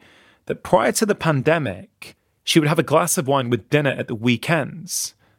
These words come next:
but never during the week. But during the pandemic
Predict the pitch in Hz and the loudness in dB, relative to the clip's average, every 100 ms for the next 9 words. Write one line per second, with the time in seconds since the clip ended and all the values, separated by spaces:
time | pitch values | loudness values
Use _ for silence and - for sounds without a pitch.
0 | _ - 143 147 147 - 113 107 117 202 | _ -2 4 4 4 0 -2 -2 -6 -6
1 | - _ - - _ _ _ _ _ _ | -8 _ -20 -20 _ _ _ _ _ _
2 | - 139 180 220 208 - 156 120 165 185 | -4 2 4 4 2 -2 -4 0 0 -2
3 | 101 95 _ - | -6 -10 _ -20